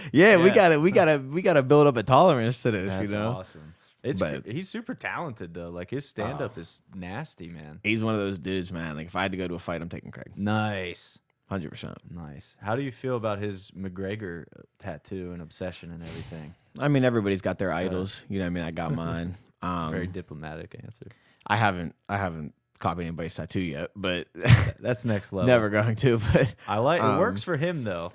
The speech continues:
Speaker 2: Like,
Speaker 1: but for some people though, like, you need to have somebody like that though, that, that you really idolize, and it's like, you know what, I'm chasing, I'm chasing maybe not necessarily that person, but that legacy. You know what I mean?
Speaker 2: Mm-hmm.
Speaker 1: McGregor, champ, champ. You know what I mean? Everything he's done in the sport. I wouldn't say he pioneered the sport, but he's, like, one of the biggest people that,
Speaker 2: Oh,
Speaker 1: that,
Speaker 2: easily,
Speaker 1: that really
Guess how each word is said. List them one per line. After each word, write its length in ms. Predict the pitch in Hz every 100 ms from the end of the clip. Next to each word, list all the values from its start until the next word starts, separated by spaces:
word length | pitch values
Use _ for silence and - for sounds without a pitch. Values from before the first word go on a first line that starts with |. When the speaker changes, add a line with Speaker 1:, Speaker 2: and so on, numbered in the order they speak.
| -
Speaker 2:
Like, 140 | 98
Speaker 1:
but 200 | 143 131 -
for 160 | - 160
some 160 | 175
people 220 | 185 165
though, 160 | 165 170
like, 380 | 151 110 95 -
you 180 | 110 113
need 180 | 117
to 80 | 107
have 180 | 107 101
somebody 280 | 113 101 98
like 200 | 92 98
that 160 | 95 87
though, 160 | 85
that, 220 | 82 85 73
that 200 | 85 - -
you 160 | 95 92
really 200 | 92 92
idolize, 440 | 92 92 90 82
and 100 | 92
it's 120 | 87 87
like, 140 | 85
you 60 | 92
know 100 | 87
what, 120 | 85
I'm 100 | 92
chasing, 560 | - 90 - 90 85 -
I'm 180 | - 98
chasing 440 | 104 92 - 92 80 _ _ -
maybe 240 | 135 151 147
not 180 | 127 123
necessarily 320 | 120 127 110
that 100 | 92
person, 300 | 110 113 127
but 80 | 101
that 160 | 90
legacy. 480 | 85 92 85 - 76 98
You 80 | 92
know 20 |
what 20 |
I 40 | 92
mean? 200 | 90 98
Speaker 2:
Mm-hmm. 240 | 104 117 113 - -
Speaker 1:
McGregor, 380 | 98 90 85 87
champ, 280 | - 87 85
champ. 340 | 87 87 85 -
You 120 | 90
know 80 | 85
what 60 |
I 40 | 82
mean? 180 | 87 85
Everything 260 | 92 92
he's 140 | 90 87
done 140 | 87
in 60 | 85
the 60 |
sport. 380 | 82 - 90 90
I 60 | 95
wouldn't 280 | 110 101 101
say 140 | 101
he 140 | 95
pioneered 500 | 85 - 95 90 95 95
the 60 |
sport, 220 | 90 90 85
but 80 | 95
he's, 280 | 131 131 90
like, 180 | 80 85
one 200 | 101 95
of 60 | 80
the 60 |
biggest 320 | 90 87 85
people 300 | - 92 87
that, 180 | 82 80
Speaker 2:
Oh, 320 | 120 95 85 -
Speaker 1:
that, 40 |
Speaker 2:
easily, 300 | 101 98 85
Speaker 1:
that 100 | 139
really 240 | 139 143